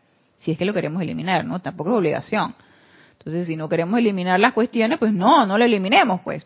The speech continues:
Pero entonces seremos menos útiles de que, de lo que necesitamos ser. Nos los están solicitando.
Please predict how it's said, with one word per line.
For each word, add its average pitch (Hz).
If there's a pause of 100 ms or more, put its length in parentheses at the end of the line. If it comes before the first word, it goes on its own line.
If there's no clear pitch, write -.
Pero 180
entonces 190
seremos 190
menos 240
útiles 254
de 208
que, 170
de 180
lo 180
que 190
necesitamos 170
ser. 208 (1080)
Nos 226
los 247
están 285
solicitando. 294